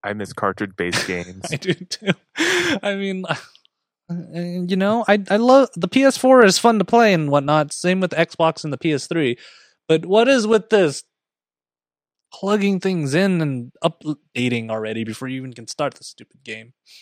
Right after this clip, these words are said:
Speaker 1: Eh, it's because everyone wants to hack the system, so they have
Speaker 2: Mm.
Speaker 1: to keep us putting up securities, updates, stuff
Speaker 2: All
Speaker 1: like
Speaker 2: of
Speaker 1: that.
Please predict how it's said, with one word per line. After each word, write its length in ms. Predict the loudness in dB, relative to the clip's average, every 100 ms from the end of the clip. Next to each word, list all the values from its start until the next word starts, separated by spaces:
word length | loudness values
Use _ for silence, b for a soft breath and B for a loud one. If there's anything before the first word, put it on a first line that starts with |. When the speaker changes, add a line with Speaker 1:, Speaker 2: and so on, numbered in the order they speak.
| b b _ _ _ _ _ _ _ _
Speaker 1:
Eh, 120 | -6 -6
it's 100 | -6
because 280 | -4 -2 -2
everyone 260 | -2 -4
wants 160 | -6 -6
to 80 | -4
hack 240 | -4 -4
the 100 | -6
system, 400 | -6 -6 -6 -6
so 160 | -4 -2
they 120 | -2
have 140 | -4
Speaker 2:
Mm. 160 | -4 -6
Speaker 1:
to 40 |
keep 200 | -4 -6
us 220 | -6 -6 -14 _ _
putting 240 | -6 -2
up 100 | -2
securities, 720 | -4 -6 -2 0 0 0 -4 -2
updates, 580 | -4 -4 -2 0 -2 0
stuff 180 | 2
Speaker 2:
All 120 | 4 4
Speaker 1:
like 220 | 2 2
Speaker 2:
of 60 | 0
Speaker 1:
that. 240 | 0